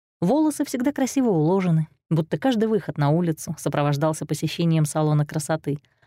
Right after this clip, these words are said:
Стройные ноги, осиная талия и в целом довольно привлекательная фигура, ни капли вульгарности в гардеробе.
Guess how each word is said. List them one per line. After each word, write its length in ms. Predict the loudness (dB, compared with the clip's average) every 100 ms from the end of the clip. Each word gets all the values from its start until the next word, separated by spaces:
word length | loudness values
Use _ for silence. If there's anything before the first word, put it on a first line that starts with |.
| _ _ _ _
Стройные 540 | -4 2 4 4 2
ноги, 380 | 0 0 -2 -4 _
осиная 540 | -4 0 2 2 0
талия 480 | 0 0 2 -2 -6 _ _
и 80 | -4
в 80 | -4
целом 400 | -2 0 2 2
довольно 320 | 2 0 -2
привлекательная 720 | -2 -2 0 -2 0 0 0
фигура, 420 | -2 0 2 0 -4 _ _ _ _ _
ни 120 | 0 2
капли 260 | 0 0
вульгарности 640 | 0 2 2 2 0 -2 -4
в 80 | -2
гардеробе. 640 | 0 2 2 2 0 -4